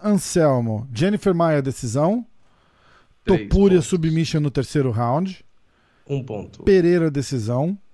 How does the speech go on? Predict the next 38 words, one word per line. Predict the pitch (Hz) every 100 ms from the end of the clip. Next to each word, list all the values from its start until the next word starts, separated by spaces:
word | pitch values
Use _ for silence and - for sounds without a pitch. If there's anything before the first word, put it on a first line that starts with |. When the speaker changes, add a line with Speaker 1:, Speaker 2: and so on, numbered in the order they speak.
| _ _ _ _ _ _ _
Speaker 2:
Sete | - 135 131
pontos | - 123 175
Speaker 1:
Aliás, | 175 151
Speaker 2:
no |
total. | 131 160
Speaker 1:
minto, | 147 131
desculpa. | 113 - 139 131 123
Pereira, | - 160 151 185 185 180 175 170
nocaute | 165 170 - 180 165 170
no | 170
segundo | 165 165 202
round. | 131 92 - _ _ _ _ _ _ _
É | -
um | 123
ponto. | 143 - 87
Speaker 2:
Então, | - 107 -
peraí, | 110 110
era | 110
três, | 107 117 120 151 170 147
mais | 131 120 117
um, | 117
quatro, | 117 123 135 170 170 175 170
mais | 147 139 143 143
Pereira, | - 139 131 147 156 156
só | 147
acertou | 143 147 139
o | 135
vencedor, | 139 139 131 160
cinco | 165 160 160
pontos. | - 95 -
Speaker 1:
Cinco | - 151 165
pontos. | 104 90 - - _ -
Griffin, | 139 123 180 202 185
decision. | 156 139 - 180 208 247 277 - - _ _ _ _ _ _
Speaker 2:
Mais | - 101 107
três, | - 123 120
oito | 117 139 -
pontos. | 135 110 - - -